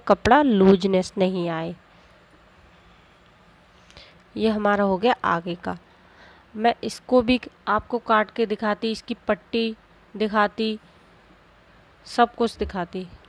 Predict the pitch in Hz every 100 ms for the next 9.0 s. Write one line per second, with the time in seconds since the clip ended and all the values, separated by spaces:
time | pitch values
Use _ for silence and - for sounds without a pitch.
0 | _ - - 202 214 208 220 220 226 -
1 | - - - 208 202 226 226 214 214 226
2 | 220 214 - 240 - 190 - 220 220 214
3 | 214 214 220 220 - - - - 220 226
4 | 226 220 220 208 185 208 220 214 208 -
5 | 214 208 208 214 233 208 - 226 233 320
6 | - - - - - 202 - 240 - -
7 | 196 202 202 226 240 202 - 226 - 190
8 | 180 269 240 220 185 170 175 170 170 175